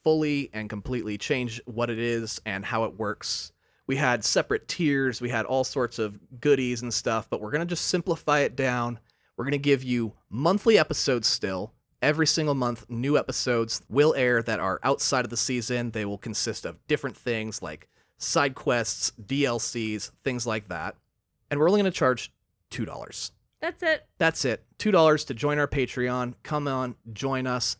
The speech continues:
Speaker 1: have fun with us. It'll automatically sign you up for the newsletter,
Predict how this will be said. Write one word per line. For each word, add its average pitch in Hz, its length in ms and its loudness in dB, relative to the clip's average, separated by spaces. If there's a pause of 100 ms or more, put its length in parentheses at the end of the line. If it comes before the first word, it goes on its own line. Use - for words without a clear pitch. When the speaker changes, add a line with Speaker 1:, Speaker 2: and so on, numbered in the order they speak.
Speaker 1:
have 139 240 2
fun 135 260 -2
with 127 160 -4
us. 117 260 0
It'll 113 200 -4
automatically 147 480 2
sign 135 240 -2
you 135 80 2
up - 60 -2
for 127 120 -4
the 117 80 -2
newsletter, 123 580 0